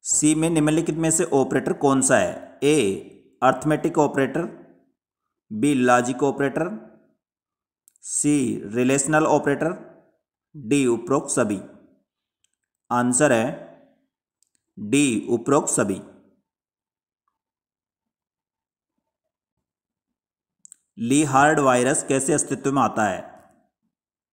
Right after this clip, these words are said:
ए, हार्डवेयर,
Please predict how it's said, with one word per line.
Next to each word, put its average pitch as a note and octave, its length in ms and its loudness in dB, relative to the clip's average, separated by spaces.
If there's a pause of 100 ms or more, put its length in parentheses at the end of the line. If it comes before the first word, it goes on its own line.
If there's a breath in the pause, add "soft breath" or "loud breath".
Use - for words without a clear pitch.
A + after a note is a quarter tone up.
(720)
ए, C3 200 2 (2000)
हार्डवेयर, B2 480 2